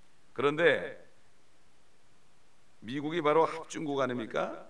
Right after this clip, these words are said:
합중국인데 서로 합할 수가 없어요. 서양 사람, 백인과 또 아시안과 흑인들이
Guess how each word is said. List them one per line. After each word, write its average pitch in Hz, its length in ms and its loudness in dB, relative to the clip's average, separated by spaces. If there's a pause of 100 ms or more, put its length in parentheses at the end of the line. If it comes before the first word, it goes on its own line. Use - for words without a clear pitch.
합중국인데 135 1040 -2 (440)
서로 139 260 0
합할 123 320 -4
수가 143 200 -4
없어요. 101 580 -6 (500)
서양 120 340 2
사람, 113 420 -2
백인과 120 800 -2 (760)
또 113 120 0
아시안과 120 920 2 (340)
흑인들이 139 840 -4